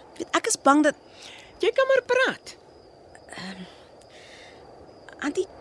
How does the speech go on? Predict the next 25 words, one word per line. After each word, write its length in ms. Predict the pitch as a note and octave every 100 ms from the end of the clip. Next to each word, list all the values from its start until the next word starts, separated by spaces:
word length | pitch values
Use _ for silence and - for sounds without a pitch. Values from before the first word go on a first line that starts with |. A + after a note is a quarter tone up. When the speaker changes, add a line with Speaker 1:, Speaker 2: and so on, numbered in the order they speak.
| -
Speaker 1:
Jay 280 | G#3+ A#3+
moet 160 | C4+ B3 -
vreeslik 640 | - - - A#3 - - -
alleen 420 | E3 D3+ D3+ D3
wees. 420 | D3+ E3 - - - - - -
Speaker 2:
Hmm. 240 | F3 F3 E3 - - - - - - - - - - - - -
Is 100 | E3+
jy 100 | F#3
bang 240 | F#3+ G#3
as 80 | G#3
jy 100 | G3
op 120 | G3
Pitfontein 600 | B3 - G#3 F#3+ G3+ F#3+
bly, 200 | F3 F#3
word 220 | F3 F#3 F3
jy 80 |
so 160 | F#3 G3
alleen 300 | G3 G3+ G#3
soos 180 | G#3 G#3
ek? 260 | A3+ - - - - - - - - - - - - - - - - - - - -
Speaker 1:
Hoe 180 | A3 B3
het 80 | B3+ C4
dit 40 |
gekom 320 | - - G3+
dat 320 | G3 - -